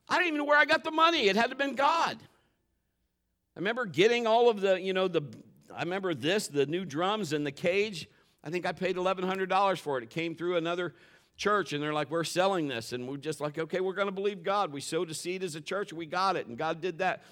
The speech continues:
The original instruments, we bought those. I had the, uh, organization that we were with before said, "What you're trying to do is impossible." I'm here to tell you this morning, Jesus said, "If we believe, nothing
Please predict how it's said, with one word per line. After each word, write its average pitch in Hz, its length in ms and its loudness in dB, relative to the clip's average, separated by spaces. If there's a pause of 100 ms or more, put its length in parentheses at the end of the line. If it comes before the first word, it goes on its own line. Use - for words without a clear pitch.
The 156 120 0
original 196 380 -2
instruments, 170 560 -6
we 156 200 -6
bought 180 320 0
those. 135 240 0 (1000)
I 180 100 2
had 202 220 2 (160)
the, 151 380 -2
uh, 131 220 0 (100)
organization 185 720 0
that 165 100 -2
we 190 140 -2
were 185 100 0
with 185 240 0
before 196 380 0
said, 156 200 -4
"What 196 260 0
you're 226 100 -4
trying 208 260 0
to 185 80 -2
do 208 260 -4
is 175 280 4
impossible." 180 880 0 (240)
I'm 139 140 -2
here 202 280 -4
to 277 80 -4
tell 214 240 4
you 202 120 0
this 175 200 -4
morning, 147 440 -2 (260)
Jesus 196 460 0
said, 175 200 6
"If 170 200 0
we 196 140 0
believe, 180 420 0
nothing 151 840 4